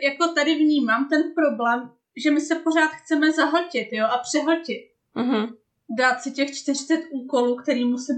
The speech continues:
Speaker 1: udělat. Jako, je to skutečně nutný, těch čtyřicet úkolů udělat za ten den, anebo to není nutný? Já třeba řeknu i jiný pohled na, na to, jak to mám já vůbec
Speaker 2: Mhm.
Speaker 1: u sebe, jo. Já vlastně, když jsem si ten život rozdělila na,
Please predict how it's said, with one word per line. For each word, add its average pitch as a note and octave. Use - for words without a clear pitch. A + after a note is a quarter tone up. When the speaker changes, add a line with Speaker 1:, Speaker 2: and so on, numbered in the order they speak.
Speaker 1:
udělat. G#3+
Jako, -
je C#4
to C4+
skutečně C4
nutný, B3
těch -
čtyřicet B3+
úkolů A#3
udělat G#3+
za G#3+
ten G3+
den, G3+
anebo D#4
to B3+
není G#3+
nutný? G3
Já C4
třeba D4
řeknu C#4
i C4+
jiný C4
pohled F#3+
na, G3
na A3+
to, B3
jak A#3+
to C#4
mám B3+
já G#3
vůbec B3
Speaker 2:
Mhm. C4+
Speaker 1:
u D4+
sebe, G#3+
jo. F#3+
Já C4
vlastně, D4
když C#4
jsem C4+
si C4
ten D#4
život A3+
rozdělila C4
na, B3+